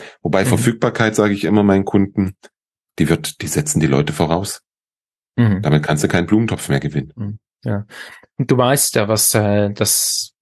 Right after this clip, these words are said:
Speaker 2: hundert Prozent Verfügbarkeit gibt's ja nicht, ne? Das ist auf jeden Fall immer das <laughs> falsche Verfügbarkeitsziel.
Speaker 1: Ja.
Speaker 2: Das ist, ähm, auch, auch bei
Speaker 1: Das wird teuer.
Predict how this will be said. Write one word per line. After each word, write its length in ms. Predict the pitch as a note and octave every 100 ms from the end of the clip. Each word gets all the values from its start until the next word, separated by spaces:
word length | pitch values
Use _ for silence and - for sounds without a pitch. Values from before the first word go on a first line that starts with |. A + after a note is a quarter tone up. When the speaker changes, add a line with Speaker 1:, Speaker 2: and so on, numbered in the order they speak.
| _
Speaker 2:
hundert 420 | - C#3 C#3 C#3
Prozent 460 | - A#2 - A2+ A2
Verfügbarkeit 1000 | - - A2+ A2 - G#2 - G2 F#2+ -
gibt's 340 | - G2 -
ja 100 | G2
nicht, 260 | F2+ G2 -
ne? 220 | - G2 -
Das 220 | - G2
ist 180 | G#2+ -
auf 160 | A2 -
jeden 180 | G#2+ G#2+
Fall 140 | -
immer 300 | A#2 B2 A#2
das 220 | A2+ - -
<laughs> 320 | G#2 G#2+ C3+
falsche 20 | B2
Verfügbarkeitsziel. 1500 | A#2+ A2 B2+ - C3 A#2+ - A2 A2 - - - G2 G2 A2 - _ _ _ _ _ _ _ _ _ _ _ _ _ _
Speaker 1:
Ja. 120 | G2
Speaker 2:
Das 260 | - G2+ -
ist, 240 | G#2+ - -
ähm, 320 | G#2 G2+ A2
auch, 360 | G#2+ G#2 G2+
auch 320 | A2 G2+ G2+ -
bei 160 | G#2
Speaker 1:
Das 160 | G2 -
wird 140 | D3
teuer. 320 | - A2 E2